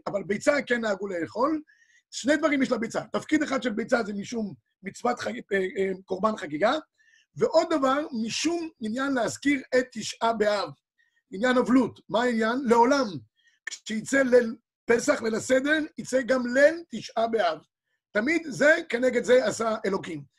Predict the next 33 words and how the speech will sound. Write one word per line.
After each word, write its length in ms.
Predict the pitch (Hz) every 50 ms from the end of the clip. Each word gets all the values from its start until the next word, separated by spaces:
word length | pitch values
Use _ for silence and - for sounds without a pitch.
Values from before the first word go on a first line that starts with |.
| _ _ _ _ _
זה 80 | - 220
מה 80 | 240
שאנחנו 280 | - 233 226 226 226 220
אומרים 260 | 208 196 247 254 226
במגילת 520 | 220 220 208 196 196 160 202 214 233 240 240
איכה, 320 | 185 - 262 269 254 240 226 - - _ _ _ _ _
"האכלני 640 | 208 220 220 220 - 208 226 233 262 269 269 269 269
מרורים". 720 | 254 247 262 247 233 254 247 240 269 269 254 233 190 147 - _ _ _ -
מה 160 | 170 226 233
זה 100 | 220 247
"האכלני 320 | 240 220 226 - 240 240
מרורים"? 560 | 220 233 220 220 220 220 240 254 269 285 233 - _ _ _ _ _ _
זה 140 | - 190 220
המרורים 460 | 226 233 226 214 233 240 302 302 240
שאכלנו 560 | - 240 226 220 - 254 277 269 269 262 220
ב-, 560 | 240 240 240 233 233 226 220 202 202 196 185 180 170 - _ _ _ _ _ -
ב-, 280 | 160 208 214 208 202 202
בליל 240 | 214 226 233 247 240
הסדר. 380 | 208 - 254 254 208 196 156 127 - _ _ _ _ _ _
ברעיון, 640 | - 147 196 185 196 202 202 214 262 285 277 269 269
לא 80 | 247 247
נרחיב 260 | 240 214 - 240 247
פה 100 | - 220
ברעיונות 500 | 190 220 196 202 202 214 214 254 302 302
כרגע, 360 | 269 226 220 220 202 240 254 285 - -
אבל 160 | 165 196 196
ברעיון 580 | 170 196 190 190 196 190 202 233 294 339 339 294
הוא, 200 | 254 269 285 285 - _ _ _ _ _ _ _ _ -
הקדוש 340 | - - 208 170 262 262 208
ברוך 200 | 269 254 214 -
הוא 160 | 269 262 233
הוציא 180 | - - 269
את 60 | 262